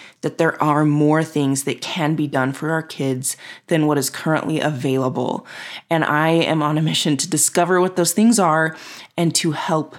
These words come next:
my children. And I know that I'm not the only parent out there that feels that way. So if you are one of those parents, this is a place that you can be,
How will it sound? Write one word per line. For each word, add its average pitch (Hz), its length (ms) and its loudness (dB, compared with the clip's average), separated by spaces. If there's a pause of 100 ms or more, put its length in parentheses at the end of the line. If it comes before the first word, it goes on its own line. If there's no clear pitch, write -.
(580)
my 151 240 0
children. 135 580 -2 (440)
And 165 200 2
I 156 60 4
know 156 380 4
that 156 120 2
I'm 139 140 2
not 139 240 0
the 160 100 0
only 143 160 0
parent 135 280 -2
out 127 160 -2
there 127 120 -4
that 113 140 -6
feels 131 300 0
that 135 160 0
way. 123 180 0
So 131 240 0
if 196 380 4
you 196 180 2
are 143 500 0 (480)
one 165 280 2
of 156 140 0
those 156 200 4
parents, 151 640 0 (240)
this 160 260 -2
is 156 120 0
a 151 40 2
place 151 340 -2
that 143 100 -2
you 131 100 0
can 143 240 -2
be, 135 400 0